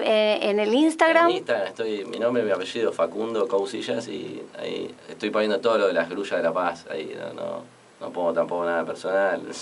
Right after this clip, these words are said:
Speaker 1: Claro,
Speaker 2: O
Speaker 1: bueno,
Speaker 2: fotos de cosas
Speaker 1: eso.
Speaker 2: que voy poniendo en la calle.
Speaker 1: Sí, sí, a mí me
Speaker 2: cuadros,
Speaker 1: gusta
Speaker 2: esas
Speaker 1: mostrar
Speaker 2: cosas.
Speaker 1: el arte de lo que hace cada uno. En el fondo lo que venimos acá es mostrar lo que hacemos, la
Speaker 2: Claro,
Speaker 1: vocación,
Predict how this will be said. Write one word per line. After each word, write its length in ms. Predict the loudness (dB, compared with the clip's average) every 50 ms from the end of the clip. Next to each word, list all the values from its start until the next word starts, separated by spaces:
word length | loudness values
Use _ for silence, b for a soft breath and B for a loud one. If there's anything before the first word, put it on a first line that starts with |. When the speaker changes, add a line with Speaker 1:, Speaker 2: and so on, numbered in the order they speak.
| -14 -14 -16 -14 -6
Speaker 1:
Claro, 440 | 0 2 4 4 4 4 4 4 4
Speaker 2:
O 40 | 4
Speaker 1:
bueno, 380 | 4 4 4 4 4 4 4 4
Speaker 2:
fotos 260 | 2 0 0 2 4
de 200 | 6 6 6 6
cosas 180 | 4 2 2 0
Speaker 1:
eso. 100 | 2 2
Speaker 2:
que 60 | 2
voy 140 | 0 -2 -2
poniendo 420 | -4 -6 -6 -6 -6 -4 -4 -4
en 60 | -4
la 100 | -4 -4
calle. 720 | 0 0 2 2 2 0 -2 -4 -4 -2 -2 -2 -6 -6 -8 -14 -20 -20 -16 -8
Speaker 1:
Sí, 240 | -4 2 2 2 4
sí, 100 | 6 6
a 40 | 6
mí 100 | 6 6
me 40 | 6 6
Speaker 2:
cuadros, 80 | 8 8
Speaker 1:
gusta 180 | 6 6 6 4
Speaker 2:
esas 80 | 6 6
Speaker 1:
mostrar 280 | 4 4 6 6 6 6
Speaker 2:
cosas. 80 | 6 6
Speaker 1:
el 60 | 6
arte 240 | 6 4 4 4 4
de 40 | 4
lo 100 | 4 4
que 100 | 4 4
hace 180 | 2 4 2 2
cada 200 | 4 6 4 6
uno. 160 | 6 4 4
En 100 | 4 4
el 100 | 2 0
fondo 360 | 2 2 2 4 6 4 6 6
lo 140 | 4 4
que 120 | 4 2 2
venimos 400 | 2 2 2 2 2 2 2 2
acá 220 | 0 2 2 2 2
es 80 | 2
mostrar 400 | 2 0 -2 -2 0 0 2 2
lo 140 | 2 2 2
que 100 | 2 0
hacemos, 380 | 0 2 2 2 4 4 4 4
la 100 | 4 2
Speaker 2:
Claro, 100 | 2 2
Speaker 1:
vocación, 720 | 0 2 2 0 0 2 4 4 6 6 4 2 -2 -2